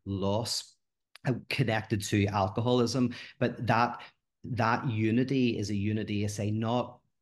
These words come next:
around a positivity, but, but around a negativity. Um,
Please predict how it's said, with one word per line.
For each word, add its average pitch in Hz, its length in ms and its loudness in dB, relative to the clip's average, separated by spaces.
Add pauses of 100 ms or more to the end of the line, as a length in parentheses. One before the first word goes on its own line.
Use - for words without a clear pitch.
(120)
around 104 340 0
a 104 40 -4
positivity, 104 840 -4
but, 101 380 -2
but 104 100 -2
around 98 300 -2
a 92 60 -6
negativity. 104 920 -4 (420)
Um, 110 280 4